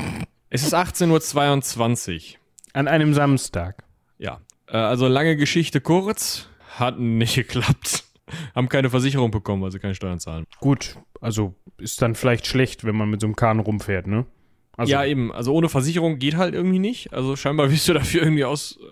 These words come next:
Speaker 1: internationalen Gewässern gebombt oder so, keine Ahnung. Auf jeden Fall, äh, ja, ging das dann.
Speaker 2: Also für alle, die das schon mal versucht haben, n-, nee, andersrum. Für alle, die das schon mal versuchen wollten, ja, es ist schon mal probiert worden, hat nicht ganz so funktioniert, wie man sich das vorgestellt hat.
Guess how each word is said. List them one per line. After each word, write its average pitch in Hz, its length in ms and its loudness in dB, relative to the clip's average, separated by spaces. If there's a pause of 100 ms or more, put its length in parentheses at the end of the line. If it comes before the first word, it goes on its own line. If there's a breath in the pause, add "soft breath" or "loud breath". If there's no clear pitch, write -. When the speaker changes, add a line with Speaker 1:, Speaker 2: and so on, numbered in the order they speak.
(120)
Speaker 1:
internationalen 143 640 0
Gewässern 151 340 -2
gebombt 170 400 0
oder 180 160 -2
so, 190 120 -2
keine 131 220 -2
Ahnung. 165 260 -2 (300 soft breath)
Auf 131 160 -4
jeden 147 160 0
Fall, 139 640 0
äh, - 80 -8
ja, 107 240 0
ging 113 260 0
das 87 240 -4
dann. 71 300 -10
Speaker 2:
Also 127 140 -4
für 143 160 0
alle, 165 200 2
die 151 120 -4
das 151 160 2
schon 151 140 2
mal 143 100 4
versucht 135 500 -2
haben, 185 320 2 (280)
n-, 131 220 -6
nee, 127 200 2
andersrum. 104 440 2
Für 131 120 2
alle, 143 160 4
die 143 100 2
das 143 140 2
schon 151 100 2
mal 147 100 2
versuchen 139 560 -2
wollten, 151 600 2 (480)
ja, 117 240 4 (420 soft breath)
es - 160 -8
ist - 240 -6
schon 131 120 2
mal 127 120 4
probiert 131 460 -2
worden, 131 520 0
hat - 220 -6
nicht 123 220 -2
ganz 127 220 0
so 120 100 2
funktioniert, 113 580 -4
wie 113 60 -4
man 110 200 -4
sich 104 120 -8
das 104 160 -6
vorgestellt 113 600 -4
hat. 104 240 -6